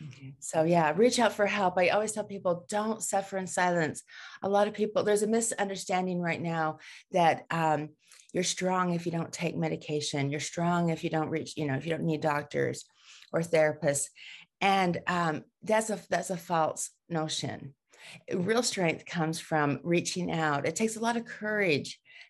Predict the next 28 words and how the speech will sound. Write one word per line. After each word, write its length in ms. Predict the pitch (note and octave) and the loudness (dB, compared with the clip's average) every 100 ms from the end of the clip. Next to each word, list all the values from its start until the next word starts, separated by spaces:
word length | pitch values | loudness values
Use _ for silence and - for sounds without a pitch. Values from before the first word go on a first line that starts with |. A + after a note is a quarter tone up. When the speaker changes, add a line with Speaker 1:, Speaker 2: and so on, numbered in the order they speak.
| - | -8
Speaker 2:
to 80 | |
reach 280 | F#3+ F3 E3+ | 0 0 2
out 160 | F3 - | 0 0
for 120 | E3+ | -2
help. 460 | D#3+ E3+ C3 - - - - - _ | -2 2 2 0 -6 -20 -20 -20 _
And 200 | F3+ F3+ | -2 -2
so 400 | F3 F#3 E3 E3+ - - - - | 2 4 4 2 -8 -20 -14 -2
I 80 | F#3 | 0
always, 200 | F#3 F#3+ F#3 - _ | 0 -2 -6 -10 _
I 200 | F3+ C#3+ | -2 2
always 160 | F3 F#3 | 2 2
tell 100 | G3 | -2
people, 280 | F#3+ F3+ E3+ | -2 -2 -2
"Oh, 160 | F#3 F#3 | 0 -2
don't 300 | F#3 G#3+ - | -2 -4 -2
white 200 | G#3+ G3+ | -4 -2
knuckle 300 | G3 G3 G3 | -2 0 0
it. 200 | E3 - | 0 -2
Don't 200 | A3 - | -4 -2
suffer 380 | - G#3+ A3 G#3 | 0 0 0 -2
in 80 | |
silence, 640 | G3 - G3 G3 F#3 D#3+ - | -2 -4 0 2 2 2 0
but 200 | E3 - | -2 0
reach 220 | A3 A3 | -2 -2
out 160 | G#3 | -2
for 120 | - G3+ | -2 -2
help 420 | F3+ F#3 F3 E3+ | -2 2 2 2
and 240 | D#3 D#3+ | -2 -4